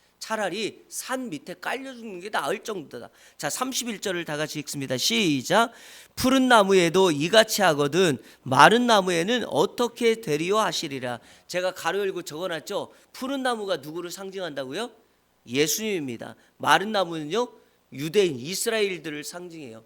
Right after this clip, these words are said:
여러분, 로마 사람들이 푸른 나무이신 예수님도 십자가에 죽였는데,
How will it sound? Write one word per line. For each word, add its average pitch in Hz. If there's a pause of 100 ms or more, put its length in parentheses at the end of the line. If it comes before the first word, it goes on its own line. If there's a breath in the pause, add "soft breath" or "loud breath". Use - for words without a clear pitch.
(100)
여러분, 175 (360 loud breath)
로마 180
사람들이 202 (360 loud breath)
푸른 277
나무이신 208
예수님도 214
십자가에 240
죽였는데, 180